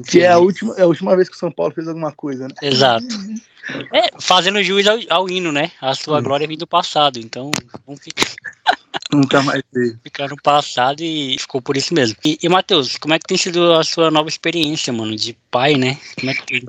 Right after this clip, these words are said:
Speaker 2: tem sido isso pra você? Como é que é ser pai, além de ser, ser pai é,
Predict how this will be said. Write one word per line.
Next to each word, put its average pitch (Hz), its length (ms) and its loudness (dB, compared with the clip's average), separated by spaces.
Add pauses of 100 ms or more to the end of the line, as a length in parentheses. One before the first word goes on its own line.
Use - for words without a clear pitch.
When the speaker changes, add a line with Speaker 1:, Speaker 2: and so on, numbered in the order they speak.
(480)
Speaker 2:
tem 127 120 -4
sido 123 220 -2
isso 120 160 -4
pra 120 140 4
você? 117 440 0 (580)
Como 123 140 0
é 131 40 2
que - 160 2
é 143 60 6
ser 143 240 0
pai, 123 440 0 (400)
além 113 340 -6
de 110 400 -4
ser, 113 720 -6 (440)
ser - 240 -2
pai 165 420 0 (260)
é, 143 560 -2